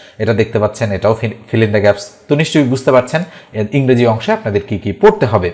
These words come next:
তো যাই হোক, এই জন্য বিগত সালের প্রশ্নগুলো যদি আপনাদের কাছে থাকে তাহলে সেটা মানে যে কটা প্রশ্নই থাক আমার কাছে, মানে এই পিডিএফ এ দুই হাজার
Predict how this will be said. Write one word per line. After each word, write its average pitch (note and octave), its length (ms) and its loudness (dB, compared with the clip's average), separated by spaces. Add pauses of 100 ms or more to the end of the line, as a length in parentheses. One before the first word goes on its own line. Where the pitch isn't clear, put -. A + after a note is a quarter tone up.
(140)
তো C#3+ 80 0
যাই F#3 140 4
হোক, E3+ 140 -2
এই D#3+ 140 2
জন্য G#3 160 2
বিগত D#3 320 0
সালের E3 260 -2
প্রশ্নগুলো C3+ 460 -2
যদি B2+ 180 0
আপনাদের A2+ 280 -4
কাছে - 220 -8
থাকে A#2 340 -2 (380)
তাহলে B2+ 140 2
সেটা G#3+ 420 0 (380)
মানে A2+ 260 0
যে F3 140 6
কটা G#3+ 160 4
প্রশ্নই F3 320 -2
থাক G2+ 180 -4 (240)
আমার C3+ 220 0
কাছে, G#3+ 380 -2 (220)
মানে G2+ 260 -2
এই D#3 160 2
পিডিএফ A2+ 520 0
এ C#4 100 0 (360)
দুই C#3 220 2
হাজার C#3+ 260 -2